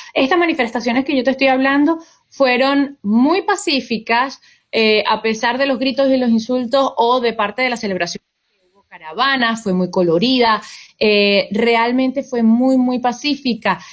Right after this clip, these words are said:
El día de la elección, curiosamente, hubo un grupo que, eh, estuvo caminando desde Capitol Hill, luego al parque Denny Way, de Denny Way a, a Cal Anderson, a otro parque también.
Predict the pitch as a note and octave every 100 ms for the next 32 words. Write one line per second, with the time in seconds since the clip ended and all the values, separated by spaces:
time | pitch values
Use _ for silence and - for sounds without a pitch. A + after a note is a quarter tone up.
0 | - - C4+ C#4 C#4 D#4+ F4 G#4 G#4+ F4+
1 | D4 C4+ C4+ - D4+ D#4+ C#4+ C#4+ A#3 A3+
2 | A3+ G#3+ G#3 G3+ A3+ A3+ - _ - A3
3 | C4 B3 B3 B3 B3+ B3 B3+ A3+ B3 C4
4 | - G#3+ G3 F#3+ A3+ A3 G#3+ A3 G#3 G#3
5 | A3+ G3+ F#3 G3+ A3 G3+ F#3+ G#3 G#3+ A3+
6 | A3 - - - G#3 G3+ G#3+ A3 G#3+ G#3+
7 | G#3 A3 A3 G#3 G#3+ G#3+ G#3 F3 G3 G#3
8 | G3+ G#3+ G#3+ - F#3 F3+ - F#3+ G#3 G3+
9 | G3+ - G#3 G#3 A#3 A3 F#3+ F#3+ G3+ A3
10 | A3 A#3 G3+ G#3 A3+ A3